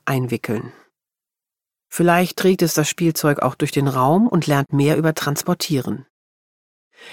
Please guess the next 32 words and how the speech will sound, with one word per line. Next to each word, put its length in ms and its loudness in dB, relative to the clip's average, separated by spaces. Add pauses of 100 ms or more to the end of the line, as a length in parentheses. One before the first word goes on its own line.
(120)
In 100 2
jedem 260 6
Fall 220 2
kannst 280 0
du 40 -2
sicher 320 2
sein, 300 2
dass 160 0
es 80 -2
das 180 -4
Spielzeug 480 -2
so 220 2
nutzt, 400 0
wie 80 0
es 100 -4
für 140 -2
seine 260 -2
ganz 380 -2
individuelle 800 0
Entwicklung 540 -4
jetzt 200 -6
am 120 -2
meisten 360 -2
Sinn 240 -2
macht. 380 -10 (1800)
Das 180 2
sind 160 2
die 80 2
häufigsten 540 0
Spielschemata. 880 -4 (880)
Schema 360 4
Linien. 640 2